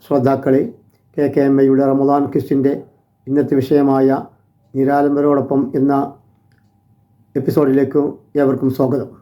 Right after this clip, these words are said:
അള്ളാഹുവിൻ്റെ മഹത്തായ അനുഗ്രഹം കൊണ്ട് വിശുദ്ധമായിരിക്കുന്ന റമദാനിൽ ഇത്തരം ഖൈറായിരിക്കുന്ന കാര്യങ്ങൾ ചെയ്യാൻ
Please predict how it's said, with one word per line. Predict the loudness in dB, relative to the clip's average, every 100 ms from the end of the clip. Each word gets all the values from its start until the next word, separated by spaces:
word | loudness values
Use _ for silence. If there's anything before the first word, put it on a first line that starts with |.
| _ _ _ _ _ _ _ _ _ -20 _ _ _ 0
അള്ളാഹുവിൻ്റെ | 2 2 2 0 0
മഹത്തായ | -2 0 0
അനുഗ്രഹം | 2 0 0 2
കൊണ്ട് | 2 2 0 -8 _ -16
വിശുദ്ധമായിരിക്കുന്ന | -6 -2 2 0 0 0
റമദാനിൽ | 0 0 0 0 0 -4
ഇത്തരം | -6 -4 -2
ഖൈറായിരിക്കുന്ന | 0 0 0 0 -2
കാര്യങ്ങൾ | -2 -2 -2 -2
ചെയ്യാൻ | 0 0 0 -2